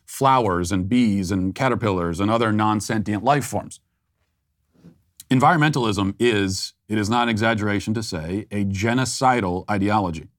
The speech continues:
That's always been the case, but usually they're not as open about it as George is in this clip. He obviously knows that we can't produce cricket energy bars and tofu burgers quickly enough and distribute them widely enough to feed everybody.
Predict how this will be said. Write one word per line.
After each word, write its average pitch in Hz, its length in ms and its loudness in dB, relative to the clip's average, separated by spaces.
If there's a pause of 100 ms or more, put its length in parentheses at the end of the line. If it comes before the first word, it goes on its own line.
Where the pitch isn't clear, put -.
(340)
That's 127 180 0
always 175 200 2
been 139 120 0
the 123 60 0
case, 101 280 -6
but 110 180 -2
usually 135 340 2
they're 117 100 2
not 117 180 4
as 107 140 -4
open - 280 -2
about 85 320 -4
it - 160 -12 (420)
as 110 240 0
George 113 380 0
is 101 220 0
in 98 100 0
this 90 180 -4
clip. - 320 -6 (800)
He - 60 4
obviously 220 340 2
knows 143 200 2
that 123 100 -2
we 135 120 0
can't 175 260 0
produce 120 540 -2 (140)
cricket 135 440 -2
energy 117 400 0
bars 98 480 0
and 95 180 -4
tofu 123 460 -2
burgers 92 460 -2
quickly 127 400 -2
enough 95 340 -4 (300)
and 113 120 0
distribute 143 480 0
them 113 180 2
widely 120 480 2
enough 101 420 -2
to 131 100 -2
feed 147 300 0
everybody. 143 680 -2